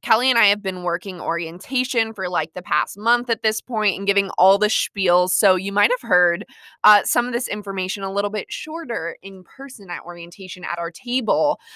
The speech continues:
Um, and so it was so fun today that we could sit back and expand, and Kelly could really explain some of these awesome events that she's working on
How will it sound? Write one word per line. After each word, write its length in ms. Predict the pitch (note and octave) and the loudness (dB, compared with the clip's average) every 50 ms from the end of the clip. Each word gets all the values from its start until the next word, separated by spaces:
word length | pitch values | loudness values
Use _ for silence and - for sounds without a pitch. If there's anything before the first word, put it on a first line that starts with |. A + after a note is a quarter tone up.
| - - _ - | -20 -8 _ 4
Um, 580 | G#3+ A3 A3 G#3+ G3+ G3 F#3+ F3 E3+ E3 D#3 - _ - | 8 8 10 10 10 8 8 6 4 0 -6 -10 _ 0
and 180 | G#3+ A3+ A#3+ - | 2 2 2 2
so 260 | - B3 A3 A3 G#3+ | 4 6 6 6 6
it 60 | A3+ | 4
was 180 | C4 C#4 F4 - | 2 0 0 2
so 180 | G#4+ D4+ - | 2 2 2
fun 280 | - G4 F#4+ G#4+ G4 E4 | 4 4 4 4 2 0
today 240 | C4+ C#4 G#3 G3+ G3 | -4 -2 -2 0 2
that 160 | G3 G3 F#3+ | 2 2 0
we 80 | A3+ | 0
could 180 | B3 C4 A#3+ B3 | -2 -4 -4 -4
sit 320 | - - - A#3+ B3 A#3+ | -4 -4 2 2 2 4
back 260 | - G#3+ F#3+ G#3 A3+ - | 4 4 4 4 4 2
and 140 | A3+ G#3 G3 | -2 -6 -6
expand, 680 | F#3 - - - - - - A#3 G3+ G#3+ G#3+ G3+ F#3+ | -6 -6 -6 -8 -8 -6 -4 -2 0 2 2 2 0
and 140 | F#3 F#3 G#3+ | -2 -6 -2
Kelly 240 | - F#3 F#3+ G3 G#3+ | 0 0 0 0 -2
could 120 | - - | -6 -6
really 240 | A3 A3+ A3 A3 A#3 | -4 -4 -4 -2 -4
explain 520 | A3 A3 - - - - G#3+ G3 G3+ G3 F#3+ | -4 -4 -6 -8 -8 -6 -6 -6 -6 -6 -6
some 140 | G#3+ G3+ | -8 -8
of 60 | F#3 E3+ | -8 -8
these 140 | F#3 F3+ | -8 -2
awesome 340 | E3+ - F#3 F#3 F#3 - G3+ | 2 4 4 4 4 0 -6
events 320 | F#3+ E3+ D#3+ D3+ D#3+ F3 - | -4 0 0 -2 -2 -2 -4
that 120 | G3 D#3+ | -4 -4
she's 240 | - - F#3+ F3 D#3+ | -4 -4 -8 -8 -6
working 380 | D#3 E3 E3 F3+ - G3+ G#3 A3 | -4 -4 -4 -4 -6 -4 2 4
on 240 | A3+ A#3 A#3+ B3+ | 6 6 4 2